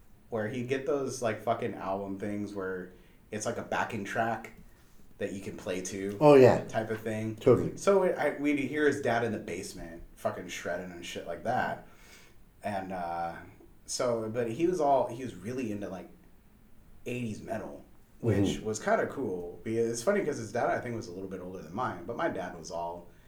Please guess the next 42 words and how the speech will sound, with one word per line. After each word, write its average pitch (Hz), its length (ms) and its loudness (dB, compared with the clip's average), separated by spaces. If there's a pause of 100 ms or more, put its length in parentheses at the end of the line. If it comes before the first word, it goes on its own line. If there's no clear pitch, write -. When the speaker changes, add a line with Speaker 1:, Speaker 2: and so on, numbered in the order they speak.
(140)
Speaker 1:
seventies 85 800 -8
shit. - 440 -12
Speaker 2:
Right. 101 280 2 (100)
Speaker 1:
You 98 120 -8
know? 85 320 -10 (520)
It 123 80 -4
was, 135 100 0
like, 151 140 0
the 147 80 -4
first - 400 0 (440)
dad 113 380 -2
that 101 100 -6
I'd 98 160 -6
seen 95 240 -8
that 87 160 -10
listened 92 300 -10
to, 87 80 -10
like, 82 160 -8 (560)
more 92 400 -6
recent 90 540 -10
shit, 110 360 -2
Speaker 2:
Mm-hmm. 101 560 4
Speaker 1:
which 107 360 -6 (220)
in 139 200 -2
the 131 80 -2
nineties, 113 640 -4
the 98 180 -6
eighties 90 240 -8
was - 140 -16
more - 160 -10
<laughs> - 100 -4
recent. 185 460 4
Speaker 2:
Right, 131 260 12
right, 110 120 12
right, 90 300 10
right, 90 140 6
right. - 340 0
Speaker 1:
Because 160 420 4
he, 147 180 0
like, 127 480 0
you 120 100 -4
know, 101 380 -6